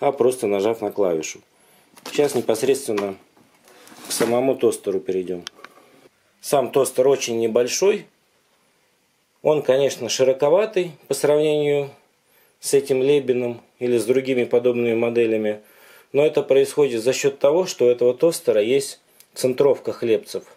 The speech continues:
А хлебец за счёт этого поджаривается равномерно, поэтому достаточно широкие отсеки. Когда вы будете хлебец опускать, он будет центроваться.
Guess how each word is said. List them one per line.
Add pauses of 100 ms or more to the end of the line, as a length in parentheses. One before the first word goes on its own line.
(680)
А
хлебец
за
счёт
этого
поджаривается
равномерно,
поэтому (420)
достаточно
широкие
отсеки. (4000)
Когда
вы
будете
хлебец
опускать, (380)
он
будет
центроваться.